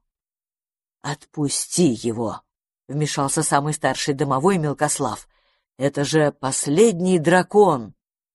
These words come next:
Ему нужен особый уход, ты не справишься. "Дракон?" — удивилась сорока. "А я думала, что их не бывает.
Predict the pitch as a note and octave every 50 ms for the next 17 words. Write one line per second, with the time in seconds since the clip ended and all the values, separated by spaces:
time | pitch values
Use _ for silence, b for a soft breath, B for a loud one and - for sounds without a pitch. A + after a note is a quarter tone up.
0 | - C3+ D3+ E3 D#3 F3+ E3+ F3 F3 D#3 F3 F3+ E3+ E3+ D#3 - - G3 G#3 F#3+
1 | F#3+ A3+ A#3+ B3 A3+ - - C#4 B3 D#3 - _ - - E3+ E3+ F#3 A3 - -
2 | - C#4 D4+ B3 E3+ B2+ B2+ - - - - - - - _ _ _ _ _ _
3 | _ _ _ _ _ _ _ _ _ _ _ _ _ _ _ _ _ _ _ _
4 | - A2+ D3 F3 D3+ C#3 B2 - - - A2+ A#2+ C#3 D#3 G3 C4+ D#4 D4+ G#3 B2+
5 | F2 - _ _ _ _ _ _ _ _ - - E3+ C#3+ F3 E3+ D3+ D#3 C#3 C#3
6 | C3+ - - E3+ E3 E3 D3+ B2 - - - - _ _ _ _ _ _ _ _
7 | _ _ - - B2+ A#2+ A2+ A2+ B2 C#3+ C#3 F3 F#3+ G3 G#3+ G#3+ A3+ A3 - -
8 | G#3 F3 E3+ D#3+ - - F3+ F3+ E3 E3+ C4 C#4+ C4 G#3+ E3 C3 B2+ C3 E3+ A3
9 | - _